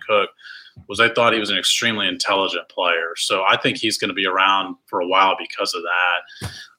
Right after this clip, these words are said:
I mean, when you look at the class as a whole, I don't know that we're gonna see Pro Bowlers or all pro players out of this class, but I think we're gonna see really steady and long-term contributors out of it, and a lot of them. And I,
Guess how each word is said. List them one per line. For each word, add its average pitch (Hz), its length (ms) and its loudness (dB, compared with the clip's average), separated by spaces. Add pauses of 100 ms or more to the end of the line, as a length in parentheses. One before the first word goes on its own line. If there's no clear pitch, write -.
(100)
I 143 40 2
mean, 175 120 8
when 180 100 4
you 202 100 4
look 233 140 0
at - 60 -2
the - 80 2
class 127 400 2
as 123 100 -6
a 107 40 -2
whole, 123 380 0
I 147 60 4
don't 180 180 0
know 123 180 0
that 143 180 2 (160)
we're 113 160 -2
gonna 117 180 -2
see 107 320 0
Pro 104 300 -2
Bowlers 139 560 0
or 101 140 -4
all 107 200 2
pro 110 320 0
players 110 460 0
out 117 160 -2
of 117 40 -6
this 117 140 -8
class, 113 440 0
but 110 100 2
I - 60 -10
think 127 140 -6
we're 131 120 -4
gonna 117 160 -2
see 113 300 0
really 107 420 -2
steady 107 840 2 (440)
and 104 180 -4
long-term 107 800 0
contributors 92 680 -4
out 85 180 4
of 85 100 -2
it, 87 160 -4
and 101 80 -2
a 98 60 2
lot 95 340 4
of 87 200 2
them. - 80 -18 (180)
And 101 120 -2
I, 104 60 4